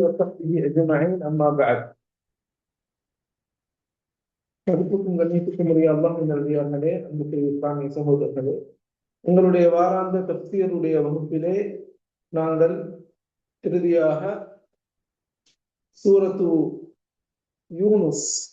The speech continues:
பதினோராவது அத்தியாயம் நாங்கள் பார்த்திருந்தோம். இன்று சூரத்து ஹூதிலே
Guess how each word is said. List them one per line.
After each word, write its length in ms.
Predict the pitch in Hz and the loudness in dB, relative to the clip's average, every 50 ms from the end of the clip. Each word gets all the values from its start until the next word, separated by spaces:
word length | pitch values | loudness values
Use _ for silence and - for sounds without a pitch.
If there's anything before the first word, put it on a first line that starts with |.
| _ _ _ _ _ _ _ _ _ _ _ _ _ _ _ _ _ _ _ _ _ _ _ _ _ _ _ _ _ _ _ _ _ _ _ _ - 170 | _ _ _ _ _ _ _ _ _ _ _ _ _ _ _ _ _ _ _ _ _ _ _ _ _ _ _ _ _ _ _ _ _ _ _ _ 2 2
பதினோராவது 580 | 165 190 190 196 185 180 180 175 170 170 165 151 | 4 4 6 6 6 6 8 6 6 6 4 2
அத்தியாயம் 500 | - - 180 165 160 151 147 147 147 147 - - - _ _ _ _ _ _ _ - 156 | 0 -2 -2 -2 0 0 0 -2 -4 -8 -12 -18 -20 _ _ _ _ _ _ _ -10 -8
நாங்கள் 320 | 160 156 151 151 147 151 165 | -6 -4 -2 -2 0 2 2
பார்த்திருந்தோம். 680 | 160 160 160 - 185 143 139 131 - 151 160 175 - - - - _ _ _ _ _ _ _ _ _ _ _ _ _ _ _ _ _ _ _ _ _ - - 190 | 2 2 2 2 2 2 2 2 2 2 2 2 0 -6 -14 -18 _ _ _ _ _ _ _ _ _ _ _ _ _ _ _ _ _ _ _ _ _ 0 2 4
இன்று 260 | 208 214 - 247 254 247 - - - - - - - - - _ _ _ _ _ _ - 190 165 - | 6 6 6 6 6 6 4 2 0 -4 -8 -10 -14 -20 -20 _ _ _ _ _ _ -14 -12 -6 2
சூரத்து 380 | - 196 202 202 196 196 202 185 165 175 | 4 4 6 6 4 0 0 -2 -2 2
ஹூதிலே 480 | 202 208 196 190 175 156 151 147 160 | 2 4 4 4 2 2 4 2 2